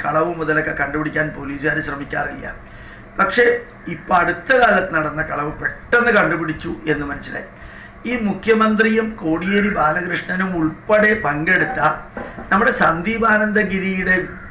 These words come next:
ആ സ്റ്റേ home-ില്, ആശ്രമമൊന്നും അല്ലാതെ അവിടെ ഈ രണ്ട് ഇൻഷുറൻസ് ഉള്ള കാറ് തകർത്തതും ഇൻഷുറൻസ് ഇല്ലാത്ത രണ്ട് കാറിന് ഒന്നും പറ്റാത്ത രീതിയിലാവുകയും അറിഞ്ഞുകൊണ്ടോ അല്ലാതെയോ സി സി ടി വി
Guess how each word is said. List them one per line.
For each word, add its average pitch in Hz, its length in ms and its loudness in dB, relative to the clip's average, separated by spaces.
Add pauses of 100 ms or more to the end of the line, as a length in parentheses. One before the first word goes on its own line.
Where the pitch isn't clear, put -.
(180)
ആ 151 360 4
സ്റ്റേ 190 440 2
home-ില്, 160 680 2
ആശ്രമമൊന്നും 214 640 0
അല്ലാതെ 160 460 2 (800)
അവിടെ 220 300 6
ഈ 233 280 -2
രണ്ട് 180 360 2
ഇൻഷുറൻസ് 185 640 -2
ഉള്ള 170 180 2
കാറ് 156 300 2
തകർത്തതും 160 760 -2 (440)
ഇൻഷുറൻസ് 196 600 0
ഇല്ലാത്ത 180 400 2
രണ്ട് 175 340 2
കാറിന് 160 360 2
ഒന്നും 160 320 -4
പറ്റാത്ത 160 380 0
രീതിയിലാവുകയും 156 880 2 (500)
അറിഞ്ഞുകൊണ്ടോ 220 760 6
അല്ലാതെയോ 185 580 4
സി 156 220 -2
സി 170 300 -4
ടി 170 80 -4
വി 170 120 0